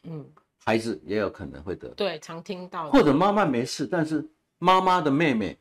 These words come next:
Speaker 2: 就是阿姨，
Speaker 1: 是。
Speaker 2: 得了，结果她的子女
Speaker 1: 子女、侄子。
Speaker 2: 阿姨得了类风湿性关节，
Speaker 1: 嗯。
Speaker 2: 子女得了红斑性狼疮。
Speaker 1: 哦，所以他们是一样的吗？
Speaker 2: 呃，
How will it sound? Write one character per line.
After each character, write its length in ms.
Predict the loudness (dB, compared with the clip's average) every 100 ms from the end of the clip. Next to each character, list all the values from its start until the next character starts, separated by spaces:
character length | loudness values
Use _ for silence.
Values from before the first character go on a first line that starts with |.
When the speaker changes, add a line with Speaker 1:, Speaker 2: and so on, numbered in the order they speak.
| _
Speaker 2:
就 140 | -10
是 80 | -6
阿 260 | -4 -4 -4
姨， 160 | -8 -14
Speaker 1:
是。 160 | -12 -2
Speaker 2:
得 100 | 0
了， 220 | 2 -2 _ _ _ _ _ _
结 80 | -2
果 180 | -2 -4 _ _ _ _ _ _ _ _ _ _ -10
她 100 | -2
的 220 | 2 2 -2 _
子 240 | 0 4
女 80 | 6
Speaker 1:
子 240 | 4 0 -2
女、 240 | -2 -6
侄 240 | -8 -10
子。 260 | -8 -10 -12 -14 _ _ _ _ _ _ 6
Speaker 2:
阿 160 | 8
姨 120 | 8
得 160 | 4 2
了 140 | 2
类 100 | 2
风 160 | 0 -2
湿 120 | -6
性 100 | -6
关 180 | -4 -4
节， 240 | -6 -10 -12 _
Speaker 1:
嗯。 280 | -16 -14 -14
Speaker 2:
子 160 | -2 2
女 140 | 2
得 140 | 0 -4
了 60 |
红 180 | -4 -8
斑 120 | -10
性 140 | -12 -16
狼 140 | -18
疮。 180 | -20 -16 -10
Speaker 1:
哦， 60 |
所 140 | -8 -6
以 20 |
他 80 | -4
们 100 | -4
是 120 | -4
一 160 | -4 -4
样 220 | -4 -4
的 120 | -6
吗？ 380 | -6 -8 -12 -18 -20 -20 _ _ _ _ _
Speaker 2:
呃， 600 | 6 8 8 8 6 4